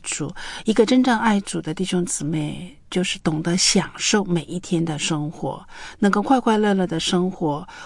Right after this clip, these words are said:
我觉得这是我们对神的一个爱的回应。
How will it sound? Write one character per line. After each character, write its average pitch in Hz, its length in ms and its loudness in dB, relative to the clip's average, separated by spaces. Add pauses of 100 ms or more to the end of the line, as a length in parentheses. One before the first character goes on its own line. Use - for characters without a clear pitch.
我 196 60 4
觉 254 140 6
得 254 140 4
这 277 180 4
是 - 540 -2
我 233 120 -4
们 160 140 0
对 196 180 4
神 156 320 0
的 165 140 -2
一 165 100 -4
个 170 120 -2
爱 190 200 2
的 160 140 -4
回 151 220 -2
应。 165 280 2